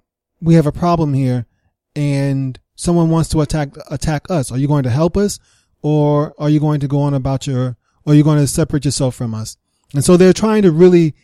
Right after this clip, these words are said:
clarify the details of this pledge. What exactly does this mean? How tight is our relationship? What exactly is going on?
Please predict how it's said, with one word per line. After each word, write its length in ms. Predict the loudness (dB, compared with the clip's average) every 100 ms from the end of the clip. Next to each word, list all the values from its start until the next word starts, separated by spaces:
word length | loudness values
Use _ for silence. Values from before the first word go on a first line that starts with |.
| _ -6
clarify 500 | 0 0 0 -2 0
the 100 | 0
details 540 | 0 0 0 0 0
of 100 | 0
this 180 | -4 -4
pledge. 300 | -4 -2 0
What 160 | 2
exactly 360 | 2 2 -2 -2
does 160 | -2 -2
this 180 | -4
mean? 260 | -4 -4 -4
How 460 | -6 -4 -2 -4 -6 _ _ _
tight 320 | -6 -4 -4 -6
is 120 | -8
our 180 | -4 -4
relationship? 680 | -4 -2 -4 -4 -8 -8 -8
What 180 | -4 -2
exactly 380 | 0 0 0 -2
is 60 |
going 260 | -2 -2 -2
on? 340 | -2 -2 -4